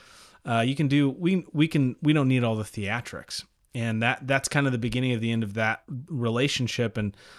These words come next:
Lonnie ends up kind of, uh, going off and, and leaving the movement at that, at that point in time. Um,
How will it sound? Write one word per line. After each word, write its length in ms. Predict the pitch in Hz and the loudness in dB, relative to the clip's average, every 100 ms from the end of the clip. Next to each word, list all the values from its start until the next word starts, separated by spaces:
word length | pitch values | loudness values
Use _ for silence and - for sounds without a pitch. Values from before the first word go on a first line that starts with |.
| - | -12
Lonnie 380 | 110 113 123 127 | -4 -2 0 0
ends 160 | 123 117 | 0 -2
up 140 | 113 | -4
kind 180 | - 113 | -4 -2
of, 300 | 104 - - - | -2 -4 -12 -10
uh, 200 | 139 110 | -6 -6
going 360 | 104 117 113 110 | -2 -2 0 0
off 300 | 113 117 113 | -2 -2 -2
and, 240 | 104 107 - | -4 -4 -6
and 240 | 110 107 | -6 -2
leaving 500 | 117 127 120 117 110 | 0 0 2 0 0
the 100 | 107 | 0
movement 520 | 110 127 135 117 110 | 2 2 2 0 -4
at 140 | 110 107 | -6 -4
that, 220 | 113 - - | -4 -6 -10
at 120 | 120 | -6
that 180 | 107 - | -6 -6
point 200 | 131 117 | -6 -4
in 40 | |
time. 340 | 139 135 120 - - - - - - _ - - - - - - - | -4 -2 -4 -6 -12 -12 -12 -14 -20 _ -20 -20 -20 -20 -20 -20 -6
Um, 340 | 139 131 120 | 0 0 0